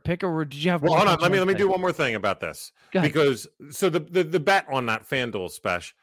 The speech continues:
Speaker 2: ma-, if he doesn't win, but he finishes top twenty. All right. What, what has Scheffler done recently? He finished tied for second at the last major championship,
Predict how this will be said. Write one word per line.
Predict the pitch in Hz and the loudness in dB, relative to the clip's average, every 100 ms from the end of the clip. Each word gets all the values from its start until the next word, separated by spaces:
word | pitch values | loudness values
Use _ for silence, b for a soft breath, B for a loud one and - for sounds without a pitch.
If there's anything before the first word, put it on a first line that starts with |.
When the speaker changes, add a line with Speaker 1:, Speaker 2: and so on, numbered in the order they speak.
| _ | _
Speaker 2:
ma-, | 107 120 | -4 -2
if | 131 120 | -2 -4
he | |
doesn't | 120 127 135 135 | 0 -2 -2 -4
win, | 120 117 | -4 -4
but | 107 | -6
he | |
finishes | 101 117 104 101 - | -6 -6 -6 -12 -4
top | 101 - | -4 -4
twenty. | - 95 85 76 _ _ _ _ _ _ _ | -6 -6 -6 -10 _ _ _ _ _ _ _
All | 151 | 2
right. | 107 - _ _ | 2 0 _ _
What, | 156 214 | 0 2
what | 208 285 | 4 2
has | - | 2
Scheffler | - 175 - 139 | 0 0 0 -2
done | 110 110 101 | 0 0 0
recently? | 101 104 98 82 80 _ _ _ _ - | -2 -4 -6 -14 -16 _ _ _ _ -6
He | 170 | 0
finished | 277 220 - | 2 0 -2
tied | - 170 185 220 - | 0 4 4 2 0
for | |
second | 208 - 139 - 131 - _ | -6 0 0 0 -8 -14 _
at | 131 - | -4 0
the | |
last | 120 123 135 | 2 2 2
major | 120 101 87 | -2 -6 -6
championship, | - 82 76 80 73 82 - | -12 -12 -12 -14 -12 -12 -12